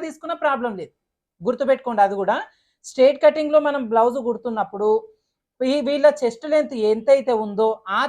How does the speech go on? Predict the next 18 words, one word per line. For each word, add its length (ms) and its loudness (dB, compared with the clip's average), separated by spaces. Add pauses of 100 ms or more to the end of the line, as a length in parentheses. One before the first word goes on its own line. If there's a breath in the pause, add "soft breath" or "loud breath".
చెస్ట్ 320 -4
లెంత్ 300 -4
కి 100 -8 (420)
ఒక 180 0 (160)
పాయింట్ 380 -2
కానీ 280 0
లేదంటే 280 2
ఒక 100 -2 (120)
పావు 220 2
ఇంచ్ 200 -12
కానీ 180 -6 (140)
ఎక్స్ట్రా 260 -4 (120)
తీసుకున్నా 360 -8 (180)
ఏం 200 2
ఇబ్బంది 340 -6
ఉండదు. 280 -4 (160)
అది 200 0
మాత్రం 240 -6